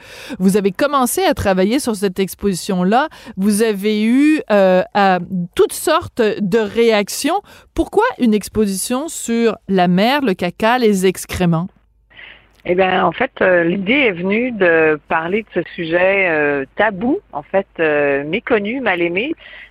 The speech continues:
Speaker 2: parce que au musée de l'Association, qui est un musée de société, on aime, euh, replacer l'humain dans toute, euh, sa complexité et
Speaker 1: <laughs>
Speaker 2: sa relation au monde. Et justement, pourquoi ne pas le confronter un peu à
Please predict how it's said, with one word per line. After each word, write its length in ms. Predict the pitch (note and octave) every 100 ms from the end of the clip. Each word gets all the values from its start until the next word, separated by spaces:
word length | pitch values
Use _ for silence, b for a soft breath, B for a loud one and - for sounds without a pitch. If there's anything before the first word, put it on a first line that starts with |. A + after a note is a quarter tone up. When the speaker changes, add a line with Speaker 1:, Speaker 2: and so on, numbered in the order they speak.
| _
Speaker 2:
parce 320 | D3 - - -
que 340 | G#3 A#3 A3
au 80 | F3+
musée 300 | E3+ D#3+ G3
de 40 |
l'Association, 500 | F#3+ - D#3+ - A#3+ C#4+
qui 100 | F#3+
est 120 | -
un 100 | D#3
musée 320 | D#3 D#3 F#3+
de 140 | E3+ D#3
société, 540 | E3+ - D#3 - A3+ G#3+
on 180 | D#3+
aime, 300 | D#3+ F3+ G3
euh, 240 | F#3 D3+ C#3+
replacer 640 | D3+ - E3 D#3 - G3+
l'humain 500 | F#3+ F#3+ F#3 C4+ F#4+
dans 220 | A#3 F3
toute, 220 | - - - -
euh, 100 | F3 -
sa 80 | E3+
complexité 880 | F3+ - E3+ - - - G3 G#3
et 100 | F#3
Speaker 1:
<laughs> 40 | F3
Speaker 2:
sa 120 | E3
relation 460 | D#3+ E3 - A#3
au 40 | G3
monde. 400 | F3 C4 F4 F#3+ B B B _
Et 140 | E3
justement, 580 | E3 C4+ - G#3 G3 A3+ -
pourquoi 400 | G3 - A#3 C4
ne 140 | F#3+
pas 220 | - G#3+
le 100 | A3+
confronter 760 | - F#3+ - F3+ F3 - A#3 G#3+
un 80 |
peu 300 | F3 A3+ A#3+
à 80 | A3